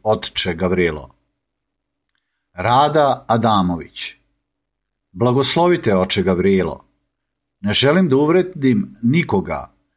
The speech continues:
ali nije nama vernicima lako doći do duhovnika koji bi razumeo i dao savet šta dalje i kako.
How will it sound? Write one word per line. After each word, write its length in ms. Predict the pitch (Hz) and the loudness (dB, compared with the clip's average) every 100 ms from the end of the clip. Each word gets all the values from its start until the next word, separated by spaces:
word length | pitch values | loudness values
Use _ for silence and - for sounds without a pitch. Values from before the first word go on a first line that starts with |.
| _ _ | _ _
ali 400 | 98 107 110 110 - | -4 0 0 -2 -4
nije 240 | 110 147 190 | 0 2 2
nama 240 | 180 196 | 4 2
vernicima 800 | 123 120 151 151 127 127 117 107 | 2 2 2 2 -2 0 0 2
lako 360 | 104 135 139 107 | 2 2 2 -2
doći 360 | 101 113 113 | 0 0 0
do 140 | 101 95 | -2 -2
duhovnika 960 | 87 87 147 139 131 127 113 98 85 _ _ _ _ - | 0 -2 -2 0 0 0 2 2 0 _ _ _ _ -2
koji 180 | 127 | 0
bi 160 | 123 131 | 2 4
razumeo 720 | 120 113 131 165 165 123 92 | 2 2 0 2 2 2 0
i 100 | 95 | -4
dao 280 | 92 117 151 | 0 2 2
savet 640 | - - 120 131 117 - _ | 0 0 2 2 0 -4 _
šta 380 | - - 135 147 | -6 -4 0 0
dalje 560 | 101 110 123 117 104 - | 2 2 2 2 0 -6
i 140 | 101 | -10
kako. 380 | - 92 - - | -2 -2 -2 -16